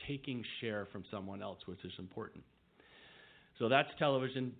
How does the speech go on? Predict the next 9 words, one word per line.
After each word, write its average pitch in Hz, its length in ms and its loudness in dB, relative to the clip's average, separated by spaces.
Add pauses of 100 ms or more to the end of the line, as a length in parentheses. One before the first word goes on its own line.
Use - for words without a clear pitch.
(220)
Our 117 180 4
digital 139 420 2
and 131 120 0
social 131 300 -2
numbers 123 320 -2 (100)
continue 127 520 -2
to, 107 160 -4
to 101 200 -10
climb. 92 400 -10